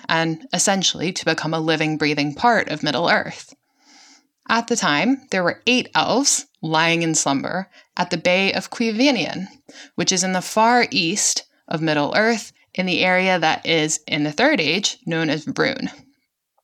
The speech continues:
I don't want to get into the slightly <laughs> weird genealogical politics of these original eight elves, but suffice it to say that there's only really two generations, uh, difference between the elves that first wake up at Cuivinian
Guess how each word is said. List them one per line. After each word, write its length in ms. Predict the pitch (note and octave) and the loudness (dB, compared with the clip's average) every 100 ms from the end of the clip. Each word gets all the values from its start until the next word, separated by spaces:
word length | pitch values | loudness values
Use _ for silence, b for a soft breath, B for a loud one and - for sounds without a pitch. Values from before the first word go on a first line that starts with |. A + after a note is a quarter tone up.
| _ _ _ _ B B B B B _ - | _ _ _ _ B B B B B _ 0
I 40 | |
don't 220 | G#3 C4 | 4 4
want 120 | B3 C#4+ | 6 4
to 60 | |
get 180 | C4 A3 | 2 2
into 200 | A3+ A3 | 0 0
the 120 | G#3 | 0
slightly 500 | G3+ F3+ F#3 G3+ G3 | 2 0 0 0 0
<laughs> 0 | |
weird 520 | G3+ D3 D3 D3+ F3 | -2 -4 -4 -2 0
genealogical 920 | D#3 D#3+ D#3 F#3 F3+ D#3+ E3 D#3+ F#3+ G#3 | 0 0 0 2 2 2 0 -2 -2 0
politics 600 | E3 C#3 D3 C#3+ C#3 - | 2 2 2 0 -2 -2
of 240 | C#3+ C#3 | -2 -2
these 180 | D3 D3 | -2 -2
original 480 | D3+ C#3 C3+ E3+ F#3 | -2 -2 -2 -2 0
eight 220 | C#3 F3 | 0 0
elves, 440 | - C#3 F3+ G#3+ - B B - | -2 -2 0 -2 -4 B B -2
but 180 | F3+ - | 0 2
suffice 320 | G#3 E3+ F3 | 2 2 2
it 80 | A#3+ | 2
to 100 | C#4 | 2
say 420 | - A#2+ D#3 E3+ B B | 2 2 0 -2 B B
that 180 | - D#3+ | -2 0
there's 160 | E3+ E3+ | 2 0
only 240 | A3 A3+ | 0 0
really 240 | G3 G3+ G3+ | 0 0 0
two 320 | - A3 A3+ | 0 0 2
generations, 840 | A#3 A3+ F#3+ E3+ - F3+ F3 E3 B B B _ _ | 2 2 2 2 0 0 0 -2 B B B _ _
uh, 180 | E3+ E3 | 0 2
difference 460 | D#3+ A#3 - G#3+ - | 2 0 0 0 -2
between 460 | F#3 F#3+ F3 F3 | -2 -2 -2 0
the 280 | D#3+ D#3+ D#3 | 2 2 2
elves 360 | E3 D#3+ D#3+ - | 2 2 0 0
that 160 | D3+ | 0
first 280 | - F#3+ E3+ | 0 0 0
wake 180 | E3 D#3 | -2 0
up 200 | D#3+ D#3+ | 0 -2
at 80 | D3+ | -4
Cuivinian 760 | E3 D#3 A3+ C4+ C4+ C4+ B3+ | -4 0 2 4 4 2 0